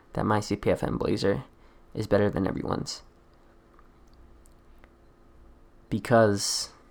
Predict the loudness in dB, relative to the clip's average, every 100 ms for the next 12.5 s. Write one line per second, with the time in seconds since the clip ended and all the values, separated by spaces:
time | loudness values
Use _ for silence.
0 | -20 -20 -20 -20 -20 -14 -12 -2 2 2
1 | 0 -2 0 2 0 0 4 4 4 0
2 | -4 -6 -6 2 2 4 0 0 0 2
3 | 4 6 6 4 2 -2 -2 0 2 0
4 | -2 -2 0 -2 0 0 2 0 2 0
5 | 0 -8 -20 -20 -20 -20 -20 -20 -20 -20
6 | _ _ -14 -6 0 4 4 0 -6 -12
7 | _ _ _ -4 2 6 6 6 4 4
8 | 4 4 0 -2 4 4 2 -2 -2 -4
9 | -2 -2 0 -2 0 0 0 -6 -12 -18
10 | -20 -20 -20 _ _ _ _ _ _ _
11 | _ _ _ _ _ _ _ -20 -20 _
12 | _ 0 4 2